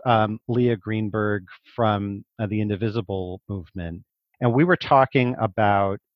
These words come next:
the new influx of candidates, um, and, and seeing a change in who's running for office. Um, you know, it's so weird to see,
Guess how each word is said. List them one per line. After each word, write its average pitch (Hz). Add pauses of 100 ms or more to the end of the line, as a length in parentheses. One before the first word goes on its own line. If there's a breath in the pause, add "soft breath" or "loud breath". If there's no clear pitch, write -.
(220)
the 110
new 117
influx 113
of 95
candidates, 90 (720)
um, 95 (1160)
and, 123
and 120
seeing 147
a 113
change 127
in 113
who's 110
running 104
for -
office. - (500)
Um, 98 (1400)
you 147
know, 123
it's -
so 165
weird 139
to 127
see, 113